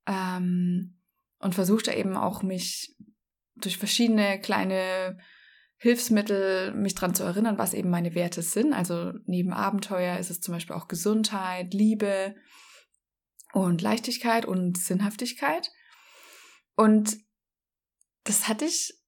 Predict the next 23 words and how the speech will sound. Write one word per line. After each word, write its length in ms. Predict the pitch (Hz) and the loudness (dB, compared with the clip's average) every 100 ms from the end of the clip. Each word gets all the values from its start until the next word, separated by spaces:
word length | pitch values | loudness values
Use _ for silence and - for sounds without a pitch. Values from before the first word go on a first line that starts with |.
| _ - - _ _ | _ -18 -18 _ _
gar 160 | - 208 | -2 2
nicht 200 | 269 - | 2 2
gemerkt, 580 | 208 196 220 240 - - | 0 2 0 -2 -6 -4
dass 160 | 180 | -4
das 140 | - 180 | -2 -4
so 140 | 175 | -2
wenig 280 | 175 175 180 | 0 2 0
Platz 320 | 185 175 - | -4 -6 -6
in 180 | - 170 | -2 0
meinem 180 | 170 170 | 2 2
Leben 340 | 170 170 165 | 0 0 -4
hatte 200 | 175 180 | -6 -6
bisher. 560 | 175 165 - 190 - 180 - _ _ _ - - - - - | -6 -6 -6 -6 -8 -12 -20 _ _ _ -20 -20 -20 -20 -8
Und 140 | - 214 | 2 4
es 100 | 214 | 6
war 160 | 220 | 4
für 140 | 226 214 | 4 4
mich 200 | 240 247 | 4 4
so 80 | 214 | 2
eine 140 | 190 | 2
richtig 340 | 226 - 240 | 0 -2 -6
krasse 320 | - 208 202 - | -4 -2 -2 -2
Erkenntnis, 880 | 208 - 202 214 214 175 - - | -4 -4 0 2 2 -2 -2 -4